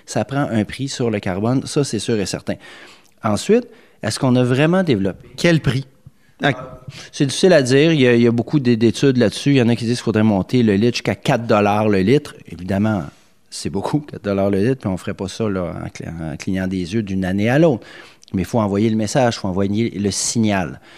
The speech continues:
Speaker 1: D'autant, je le répète, que la réception de la population pour l'électricité est grande. Et j'y arrive.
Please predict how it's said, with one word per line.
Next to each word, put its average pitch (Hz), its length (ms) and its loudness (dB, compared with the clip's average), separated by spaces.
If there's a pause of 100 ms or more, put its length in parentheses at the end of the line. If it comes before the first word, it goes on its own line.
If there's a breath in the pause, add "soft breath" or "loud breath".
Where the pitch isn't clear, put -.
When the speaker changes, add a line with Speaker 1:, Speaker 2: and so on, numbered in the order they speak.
(240 loud breath)
Speaker 1:
D'autant, 143 420 2
je 135 100 2
le 107 80 2
répète, 131 320 0
que 120 100 -2
la 98 160 2
réception 139 680 0
de 135 60 -2
la 101 80 -2
population 104 640 -4
pour 190 580 2
l'électricité 98 760 -4
est 90 60 -2
grande. 73 260 -8 (520 loud breath)
Et 98 80 0
j'y 117 160 2
arrive. 98 380 0